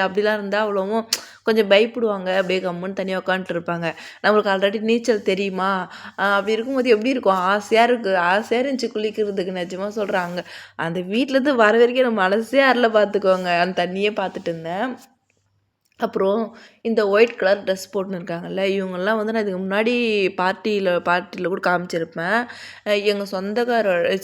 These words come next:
சாரி, எங்க ஓனரோடைய சொந்தக்கார வீட்ல, எங்க, எந்த வீட்ல ப-, ஃபங்க்ஷன், கல்யாணம் எதுவா இருந்தாலுமே இவங்க இந்த டீம் தான்ப்பா வருவாங்களே, அ, ரெகுலரா இவங்க தான் வருவாங்க. என்னன்னா, அந்த பார்ட்டி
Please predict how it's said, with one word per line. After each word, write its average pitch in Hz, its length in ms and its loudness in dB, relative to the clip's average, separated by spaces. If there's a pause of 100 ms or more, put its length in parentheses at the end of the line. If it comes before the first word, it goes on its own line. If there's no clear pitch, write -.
சாரி, 185 280 2 (640)
எங்க 208 140 0 (160)
ஓனரோடைய 208 720 2 (100)
சொந்தக்கார 202 640 0
வீட்ல, 165 280 -4 (440)
எங்க, 202 160 -6 (220)
எந்த 226 460 0
வீட்ல 202 240 2 (120)
ப-, 170 160 -8 (540)
ஃபங்க்ஷன், 180 440 0 (100)
கல்யாணம் 185 540 0
எதுவா 233 360 4 (120)
இருந்தாலுமே 175 560 -4 (140)
இவங்க 202 320 -2
இந்த 180 140 -2 (100)
டீம் 208 300 -4
தான்ப்பா 185 320 0
வருவாங்களே, 170 460 -2 (380)
அ, 180 180 -4
ரெகுலரா 185 400 2
இவங்க 185 240 -2
தான் 190 140 4
வருவாங்க. 170 380 -2 (1160)
என்னன்னா, 196 400 -2 (600)
அந்த 185 160 -2 (160)
பார்ட்டி 202 400 -2